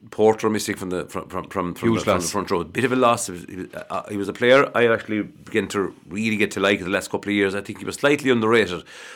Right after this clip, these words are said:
Speaker 1: but, uh, when he was missing, it shows what a loss he was. Uh, uh, you know, England were able to kind of squeeze in and to the side on us and, and pull us down and get away with it. And I know the ref kind of apologised afterwards for getting some of it wrong. But, uh,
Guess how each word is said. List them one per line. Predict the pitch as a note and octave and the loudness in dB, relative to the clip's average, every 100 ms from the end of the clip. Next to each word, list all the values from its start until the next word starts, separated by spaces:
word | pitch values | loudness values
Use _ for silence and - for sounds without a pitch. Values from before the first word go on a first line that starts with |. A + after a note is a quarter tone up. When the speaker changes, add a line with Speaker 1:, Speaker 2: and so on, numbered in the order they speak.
| - - | -16 -2
Speaker 1:
but, | F#2 F2 | 0 2
uh, | F2+ | 2
when | E2 G2 | 2 -2
he | |
was | F2+ | -2
missing, | F#2 G#2 G2 | -2 -2 -2
it | F#2+ | -4
shows | - F#2 E2+ - | 0 2 0 -4
what | F2+ F2+ | -8 -4
a | |
loss | E2 E2+ - | -2 -2 -2
he | |
was. | F2 F2 D#2 D#2+ | -2 0 -2 -6
Uh, | E2 D#2+ D2 - - - - - | -6 -8 -12 -20 -20 -20 -20 -10
uh, | E2+ | -6
you | E2 E2+ | -4 -4
know, | E2+ E2 | -4 -4
England | E2+ D#2+ D#2+ | -4 -8 -8
were | E2+ | -4
able | E2+ E2 | -4 -4
to | D#2 | -6
kind | F2 | -6
of | E2 | -6
squeeze | - F#2 F2+ E2 | -6 -6 -6 -4
in | E2+ | -6
and | E2 | -8
to | - | -10
the | E2+ | -10
side | E2+ E2+ E2 | -4 -4 -4
on | E2 | -6
us | D#2+ | -8
and, | E2 D2+ | -10 -12
and | D2 | -10
pull | E2+ | -8
us | E2+ | -4
down | E2+ E2+ | 0 0
and | E2 E2 D#2 | -2 -8 -8
get | F2+ | -6
away | E2 E2+ | -4 -4
with | D#2+ | -4
it. | E2+ | -6
And | D#2+ E2 - | -8 -12 -12
I | E2 | -12
know | E2 | -10
the | E2 | -8
ref | E2 D#2 - | -8 -10 -12
kind | E2 | -14
of | D#2+ | -12
apologised | - D#2+ D#2+ D#2+ D#2 | -6 -6 -4 -8 -6
afterwards | D#2+ - D2+ | -10 -10 -16
for | D#2 | -14
getting | D2+ D2 D#2 | -14 -14 -14
some | - E2 | -12 -12
of | D#2+ | -8
it | |
wrong. | E2 E2 D#2 | -6 -8 -8
But, | D#2 | -8
uh, | E2 | -8